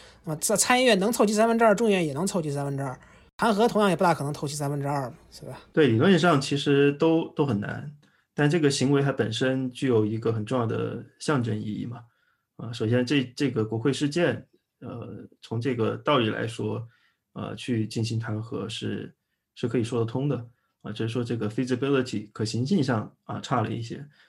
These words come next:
Speaker 2: 可以把这个事情炒大一点，因为这个国会事件离拜登他上来，他就只有十多天的时间，你就把这个事情，呃，炒大一点，就这个，这个事情的定性的过程，它需要有这样的一个，一个，一个推动，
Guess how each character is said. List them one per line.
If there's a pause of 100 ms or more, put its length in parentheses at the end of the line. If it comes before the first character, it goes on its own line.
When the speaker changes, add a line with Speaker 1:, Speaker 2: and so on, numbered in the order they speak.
Speaker 2:
可
以
把
这
个
事
情
炒
大
一
点，
因
为 (100)
这
个
国
会
事
件 (280)
离
拜
登
他
上
来，
他
就
只
有
十
多
天
的
时
间，
你
就
把
这
个
事
情， (460)
呃，
炒
大
一
点， (380)
就
这
个，
这
个
事
情
的
定
性
的
过
程，
它
需
要
有
这
样
的
一
个， (640)
一
个，
一
个
推
动，